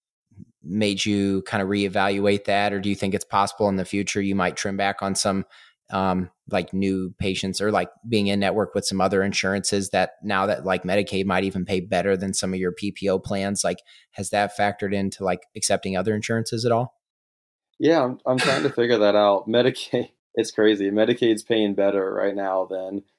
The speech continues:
Speaker 2: most of the lower reimbursing ones. Like, um,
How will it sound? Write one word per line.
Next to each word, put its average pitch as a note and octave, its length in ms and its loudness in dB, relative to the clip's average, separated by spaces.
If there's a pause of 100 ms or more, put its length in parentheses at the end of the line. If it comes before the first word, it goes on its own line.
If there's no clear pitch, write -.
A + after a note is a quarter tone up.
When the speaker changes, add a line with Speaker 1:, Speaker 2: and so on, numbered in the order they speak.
(120)
Speaker 2:
most G2+ 340 2
of F#2+ 160 0
the F#2 480 0 (240)
lower G2+ 340 4
reimbursing F#2+ 640 -4
ones. F#2+ 240 -4
Like, F#2 260 -4
um, E2 440 -8